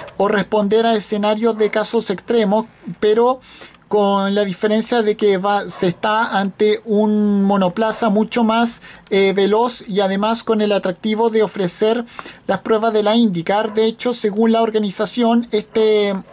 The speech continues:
este automóvil Dallara será, será un mon-, será el monoplaza autónomo más rápido y avanzado del planeta.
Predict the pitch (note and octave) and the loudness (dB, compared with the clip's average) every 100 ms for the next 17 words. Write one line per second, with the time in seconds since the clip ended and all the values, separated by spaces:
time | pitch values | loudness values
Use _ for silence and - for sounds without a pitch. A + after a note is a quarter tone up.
0 | - - G3+ A#3+ G#3 A3+ G#3 A3 A#3 G#3 | -8 -4 -2 -2 0 0 0 2 0 2
1 | G#3 A3+ F3 F3+ A#3 - - - - G#3 | 2 2 2 0 -2 -8 -20 -16 -2 0
2 | G#3 A3 A#3+ A#3 _ _ _ _ - G3 | 2 0 -2 -4 _ _ _ _ -6 -2
3 | G#3 A3 A3 A3+ G3 - - G#3 G#3+ A3 | 2 2 2 2 -2 -8 -4 0 0 0
4 | G#3+ G3 A3+ G#3+ A#3 A3 G#3+ G#3 F#3+ - | 0 0 -2 -2 -2 0 0 0 0 -4
5 | - - - F#3 F#3 A3 A3 A3+ A3+ G#3+ | -20 -14 -2 0 2 0 2 2 2 0
6 | A3 A#3 A#3 A#3+ A#3+ A#3 G#3+ G#3 - A3+ | 0 -2 -2 0 2 2 0 -2 -2 0
7 | A3+ A3+ A3 A#3 A3+ B3 A#3 B2 A#2+ | 0 0 0 0 2 2 0 -4 -6